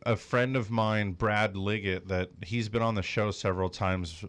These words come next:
was an estate attorney, has recently changed his practice, um, away from doing the estate planning.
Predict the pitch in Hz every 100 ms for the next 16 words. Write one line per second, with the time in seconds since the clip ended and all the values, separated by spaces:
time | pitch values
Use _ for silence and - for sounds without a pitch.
0 | - 92 104 117 123 123 98 - 104 101
1 | 98 - 104 95 90 85 98 104 - 98
2 | 98 87 - 107 98 98 - - 92 85
3 | - - 92 90 - 92 - - - -
4 | - - 95 87 87 - 92 95 101 -
5 | 101 87 92 90 87 85 - 104 98 -
6 | - 90 85 85